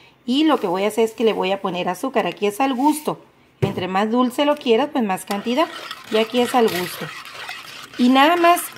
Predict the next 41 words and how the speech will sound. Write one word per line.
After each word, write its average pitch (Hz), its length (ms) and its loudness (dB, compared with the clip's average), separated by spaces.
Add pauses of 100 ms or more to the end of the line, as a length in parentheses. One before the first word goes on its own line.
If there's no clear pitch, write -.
(220)
lo 254 140 6
voy 254 160 8
a 285 80 8
dejar 247 340 4
que 247 180 0
hierva. 247 540 4
Es - 160 0
como 269 220 0
si 233 100 -8
fuera 226 220 4
a - 20 2
hacer 247 180 2
un 247 120 6
atole 233 500 4
de 208 100 4
arándanos, 226 560 2
pero 214 160 -2
con 180 180 -2
pura 226 440 2 (320)
arándanos, 277 840 4
agua 240 320 6
y 247 100 4
azúcar. 170 480 -4 (640)
Y 370 360 6 (320)
lo 269 240 4
que 240 120 2
tengo 269 320 0
que 320 100 0
dejar 302 300 0
es 285 200 -2
que 233 180 0
hierva 226 420 4
para 214 240 4
que 208 140 -4
se - 140 -8
espese. 262 560 -4 (100)
Pero 190 240 0
como 170 280 -6
quiero 226 260 2
que 269 100 -4
tenga 226 480 2